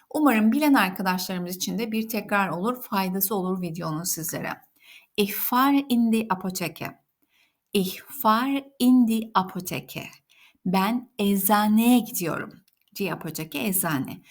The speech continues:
Ben eczaneyim, eczanedeyim. Wo bist du? Neredesin? Yerimi, konumu, konumumu belirtiyorum. Datif yapmak zorundayım artikeli.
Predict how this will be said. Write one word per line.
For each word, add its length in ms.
Ben 420
eczaneyim, 960
eczanedeyim. 960
Wo 300
bist 320
du? 200
Neredesin? 840
Yerimi, 480
konumu, 600
konumumu 560
belirtiyorum. 640
Datif 600
yapmak 500
zorundayım 600
artikeli. 580